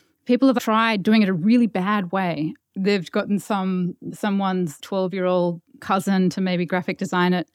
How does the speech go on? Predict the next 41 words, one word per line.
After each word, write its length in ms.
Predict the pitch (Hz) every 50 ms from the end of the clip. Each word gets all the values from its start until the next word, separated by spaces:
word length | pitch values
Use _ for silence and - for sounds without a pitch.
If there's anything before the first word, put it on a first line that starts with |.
| _ _ _ _ _ _ _ _
and 160 | - 208 208
then 380 | 202 196 190 185 185 185 180 175
spent 260 | - - - 208 -
all 80 | 185 190
this 140 | 175 180 -
money 400 | 190 185 185 190 196 196 190 185
on 180 | 180 175 165 165
a, 280 | 165 165 165 160 - - -
like, 260 | - 147 170 165 -
what, 120 | 180 165
outreach 500 | 160 160 170 - - 180 175 165 - -
or 20 | 180
whatever. 340 | 170 170 185 208 202 226
And 120 | 208 196 196
I'm 100 | 202 202
thinking, 320 | - 220 214 - 214 202 - -
"This 220 | 190 226 247 -
is 100 | 330 285
what's 180 | - 269 247 -
happening." 480 | - 240 233 - 302 269 247 202 175
Like, 220 | 165 170 175 170 -
this, 320 | 196 196 190 180 - - - _ _ _ _ _ _ _ _ _
doing 260 | - 220 226 247 254
it 80 | 254 -
really, 260 | 202 202 202 226 233
really 220 | 220 220 220 214 185
badly, 600 | - 175 170 180 185 - 165 151 151 165 185 214
saying 380 | - - 208 196 202 220 220
it 80 | 214 -
doesn't 260 | - 196 170 190 147
work, 460 | 180 180 190 175 170 170 190 185 - -
and 120 | - 196 190
then 240 | 185 180 180 185 170
just 200 | 151 175 - -
reaching 260 | 185 165 - 190 180
a 40 | 160
brick 220 | 139 180 165 -
wall. 300 | 170 170 - 165 156 - _ _ -
I'm 100 | 185 -
like, 200 | - 180 175 -
"That's 380 | - 190 190 - - - -